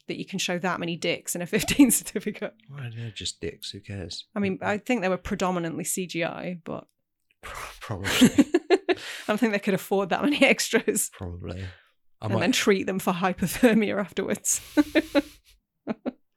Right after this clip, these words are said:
Speaker 1: So you don't think that that's creepy at all then? The guy sort of huddled, looking menacingly. It's, it's a naked dude that they found in the dead of winter
Speaker 2: Mm.
Speaker 1: who's got blood on his face 'cause he's just attacked somebody.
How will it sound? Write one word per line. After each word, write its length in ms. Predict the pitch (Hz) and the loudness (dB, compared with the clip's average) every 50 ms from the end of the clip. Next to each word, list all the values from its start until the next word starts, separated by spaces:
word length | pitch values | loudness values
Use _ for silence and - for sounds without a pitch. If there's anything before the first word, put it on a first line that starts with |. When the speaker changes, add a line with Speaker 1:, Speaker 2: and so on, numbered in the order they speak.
| _ _ _ _ - | _ _ _ _ -4
Speaker 1:
So 120 | - 208 | -2 0
you 160 | 202 208 214 | 2 2 2
don't 200 | 220 214 190 165 | 2 2 0 0
think 220 | 160 - 190 170 165 | -4 -4 -4 -4 -2
that 80 | 175 | -2
that's 220 | 160 170 - 160 - | -2 -2 -2 -4 -4
creepy 440 | - - 196 175 175 170 - 165 | -6 -4 -4 -4 -4 -4 -4 -4
at 140 | 160 156 - | -4 -4 -6
all 220 | 170 156 156 160 - | -6 -6 -6 -6 -6
then? 320 | - - - 147 151 143 | -8 -8 -8 -10 -10 -12
The 80 | - 190 | -10 -8
guy 220 | - 175 147 165 | -4 -4 -4 -4
sort 220 | 170 - - 175 - | -4 -4 -4 -4 -6
of 100 | 165 - | -8 -6
huddled, 440 | - 214 190 - 175 170 165 - - - - - _ _ - | -4 -4 -4 -2 -4 -4 -6 -8 -12 -18 -20 -20 _ _ -4
looking 440 | 185 190 190 - - 202 190 190 185 | -2 -2 -2 -2 -2 -2 -2 0 0
menacingly. 880 | 190 180 175 175 175 - - 165 165 160 156 160 160 151 - 170 170 160 _ _ - - | 0 0 0 0 -2 -4 -4 -4 -4 -6 -6 -6 -8 -8 -8 -10 -12 -12 _ _ -14 -12
It's, 200 | - - - - - | -8 -6 -6 -6 -6
it's 420 | - - 101 101 - - 233 233 - | -6 -8 -12 -8 -4 -4 -2 0 2
a 60 | 240 | 4
naked 500 | 226 240 269 285 302 285 294 285 254 - | 6 6 6 6 6 4 4 0 -2 0
dude 300 | - 220 190 160 147 151 - | 2 2 2 4 2 0 -2
that 100 | - - | -2 -2
they 100 | - 185 | -2 -4
found 340 | - - 196 185 175 180 185 | -4 -4 -4 -2 -2 -2 -4
in 180 | 185 180 180 | -4 -4 -4
the 60 | 175 170 | -6 -6
dead 360 | 147 - - 220 220 220 220 | -4 0 2 2 4 4 2
of 160 | 233 196 175 | 0 -2 -2
winter 600 | 196 185 170 156 160 - - - - 180 196 208 _ _ - | -2 -2 -2 -2 -6 -8 -10 -10 -10 -10 -10 -12 _ _ -8
Speaker 2:
Mm. 280 | 107 95 87 82 82 85 - - _ _ _ _ _ _ - - | -8 -6 -6 -8 -12 -14 -18 -20 _ _ _ _ _ _ -8 -4
Speaker 1:
who's 180 | 202 202 175 - | -2 -2 0 0
got 200 | 220 180 180 160 | 0 0 0 2
blood 220 | 226 240 262 254 | 4 6 6 6
on 100 | 226 196 | 6 4
his 140 | 196 - - | 2 0 0
face 260 | 170 - - 180 - | -2 -2 -2 -4 -4
'cause 140 | - 202 180 | -4 -4 -4
he's 120 | 185 156 | -4 -4
just 220 | - - 190 - - | -4 -4 -4 -4 -4
attacked 560 | 185 - - - - 175 165 - - - - | -6 -6 -6 -6 -4 -2 -2 -2 -4 -6 -8
somebody. 560 | - - 190 185 170 156 123 131 180 185 196 | -8 -6 -4 -4 -4 -4 -6 -6 -6 -8 -10